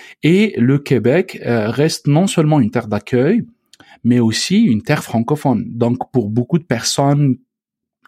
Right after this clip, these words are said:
qui viennent justement, euh, de, d'Afrique comme moi, c'était une terre de possibilités, bien que j'ai beaucoup, beaucoup voyagé, euh, enfin,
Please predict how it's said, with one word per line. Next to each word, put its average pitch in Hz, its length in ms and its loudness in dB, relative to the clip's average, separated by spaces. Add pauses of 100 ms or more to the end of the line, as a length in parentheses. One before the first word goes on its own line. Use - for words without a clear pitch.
qui 113 160 -6
viennent 120 320 2
justement, 117 680 -2
euh, 101 260 -4
de, 104 200 -2
d'Afrique 113 440 -2
comme 101 200 0
moi, 107 260 -2 (920)
c'était - 260 -2
une 190 160 4
terre 175 220 2
de 151 80 2
possibilités, 113 840 -2 (400)
bien 131 140 2
que 156 120 0
j'ai 135 140 2
beaucoup, 131 400 0
beaucoup 202 260 -2
voyagé, 123 720 2
euh, 101 220 -4
enfin, - 180 -8